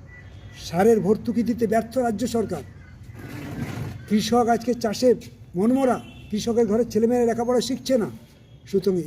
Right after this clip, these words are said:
এর বিরুদ্ধে আন্দোলন জারি রাখতে হবে। ঠিক তেমনি গোটা রাজ্য জুড়ে আমাদের শ্রমিকদের শ্রমকোট পাল্টিয়ে আজকে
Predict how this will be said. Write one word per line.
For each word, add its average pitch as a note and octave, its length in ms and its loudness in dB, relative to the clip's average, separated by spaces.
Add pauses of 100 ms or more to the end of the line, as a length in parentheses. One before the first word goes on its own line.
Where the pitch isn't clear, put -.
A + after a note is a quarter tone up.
(100)
এর G3 100 8 (100)
বিরুদ্ধে G3 400 2 (280)
আন্দোলন F#3 400 -2 (120)
জারি E3+ 180 -2 (100)
রাখতে E3 320 -10
হবে। C3+ 180 -8 (500)
ঠিক F3 160 0 (140)
তেমনি E3 320 -2 (100)
গোটা F3 260 -6 (120)
রাজ্য F3 220 -6 (140)
জুড়ে E3 220 0 (540)
আমাদের E3 380 -2
শ্রমিকদের F3+ 560 2
শ্রমকোট F#3+ 480 -4 (100)
পাল্টিয়ে A#3 440 2 (520)
আজকে F3+ 240 -4